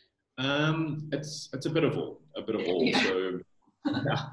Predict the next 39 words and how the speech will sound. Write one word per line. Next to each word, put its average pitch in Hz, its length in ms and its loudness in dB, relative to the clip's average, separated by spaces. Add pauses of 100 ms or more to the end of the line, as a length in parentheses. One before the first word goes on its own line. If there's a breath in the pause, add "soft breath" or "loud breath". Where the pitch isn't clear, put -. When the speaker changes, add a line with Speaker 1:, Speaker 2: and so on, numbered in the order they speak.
(140)
Speaker 1:
we 131 80 4
definitely 139 360 4
wanna 110 240 6
do, 107 120 8
like, 95 200 4
some 95 160 -4
risk 95 260 -2
management 87 640 -8
and 80 180 -8 (420)
Speaker 2:
Yeah. 160 240 -4
Speaker 1:
have, 82 300 -2 (560)
you - 60 -20
know, 80 100 -6
Speaker 2:
Smart. - 260 -4
Speaker 1:
everything 90 280 -2
stood 90 280 -4
up 85 80 -4
a - 260 -16
little 80 180 -12
bit 82 100 -4
Speaker 2:
Yeah. - 80 0
Speaker 1:
so - 100 -4
that 82 240 -2 (380)
if - 80 -20 (140)
something 90 240 -2
does 123 240 4
happen, 113 580 0
we 90 400 0
have, 78 200 -2 (920)
you 87 80 -10
know, 82 220 -2
options 80 400 -6
around 76 320 -2
it. - 80 -2 (400 loud breath)
But 107 120 -2
the - 120 0
other 151 160 2
one 113 200 2
is 101 800 -2